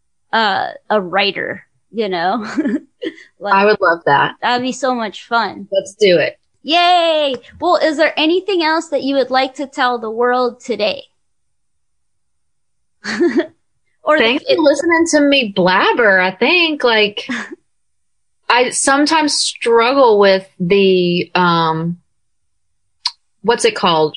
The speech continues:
Speaker 2: Vulnerability hangover is this term for when you, like, share and are really open with yourself. And then afterwards you're like, "Oh, I was talking so much. Oh, blah, blah, blah, blah." And I, I always feel that way after I do an interview or a podcast.
Speaker 1: Oh,
Speaker 2: I'm like,
Speaker 1: no.
Speaker 2: "Wait, who do I think I am? Why would someone be interested in all this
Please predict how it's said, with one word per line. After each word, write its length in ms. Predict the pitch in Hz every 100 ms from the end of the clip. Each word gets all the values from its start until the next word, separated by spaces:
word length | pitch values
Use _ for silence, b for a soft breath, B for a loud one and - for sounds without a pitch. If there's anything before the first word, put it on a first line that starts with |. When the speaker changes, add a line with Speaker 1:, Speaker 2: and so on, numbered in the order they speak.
| -
Speaker 2:
Vulnerability 840 | 170 220 240 247 226 214 220 214 202
hangover 840 | 180 175 185 220 240 262 285 302
is 240 | - 202 196
this 240 | 196 -
term 680 | - - 240 220 175 160 170 b b b -
for 600 | 208 190 180 170 175 175 _ _ _ _ _
when 200 | 190 214
you, 120 | 202 196
like, 180 | 180 -
share 500 | - 214 202 196 185
and 100 | 180
are 60 |
really 180 | 185 180
open 300 | 185 180 190
with 180 | 190 185
yourself. 440 | 202 - 202 208 185
And 100 | 190
then 80 |
afterwards 380 | 170 185 196 185
you're 80 | 185
like, 140 | 165 -
"Oh, 300 | 254 190 - _ _ -
I 60 | 240
was 80 | 240
talking 280 | 240 226
so 120 | 226 190
much. 160 | 147 -
Oh, 200 | 233 208
blah, 100 | 226
blah, 100 | 233
blah, 120 | 226 226
blah." 200 | 214 - B B
And 100 | 226
I, 180 | 226 220 -
I 140 | 220 254
always 200 | 302 349
feel 120 | 285
that 120 | 247
way 120 | 208 190
after 180 | 185
I 40 | 190
do 100 | 180
an 60 |
interview 300 | 170 185 170 170
or 60 |
a 60 | 165
podcast. 440 | 165 160 156 330
Speaker 1:
Oh, 20 | 320
Speaker 2:
I'm 40 |
like, 100 | -
Speaker 1:
no. 160 | 359 330
Speaker 2:
"Wait, 140 | 311 226 302
who 60 | 339
do 80 | 320
I 100 | 294
think 200 | 277 262
I 100 | 247
am? 180 | 220 202 B _
Why 360 | 202 226 247 285
would 140 | 285
someone 220 | 285 254
be 80 | 226
interested 420 | 226 240 247 208 202
in 60 |
all 180 | 196 202
this 200 | 202